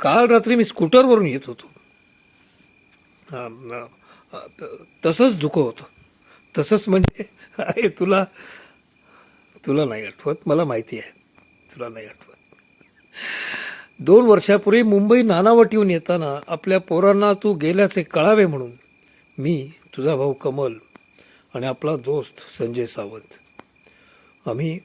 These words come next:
अ, तुझे प्रेत इथे ॲम्ब्युलन्समधून घरी आणले होते. तेव्हाही असेच धुके होते, जास्तच घट्ट. वसई फाट्यावरून आत वळलो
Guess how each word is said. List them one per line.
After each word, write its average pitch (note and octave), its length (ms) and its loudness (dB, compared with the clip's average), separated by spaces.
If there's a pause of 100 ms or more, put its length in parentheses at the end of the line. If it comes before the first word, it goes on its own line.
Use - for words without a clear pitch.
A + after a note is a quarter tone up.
अ, C3+ 260 -6 (280)
तुझे E3+ 220 2
प्रेत G#3+ 360 4
इथे F#3 320 -2
ॲम्ब्युलन्समधून F3 800 2
घरी D3 260 0
आणले A#2+ 280 -4
होते. - 320 -16 (1400)
तेव्हाही E3 360 2
असेच F#3+ 380 2
धुके E3 240 -2
होते, D3+ 340 -6 (240)
जास्तच C3+ 520 -2
घट्ट. D3 320 -8 (2250)
वसई G#3 340 4
फाट्यावरून A3 540 4
आत A3 240 2
वळलो G#3 480 4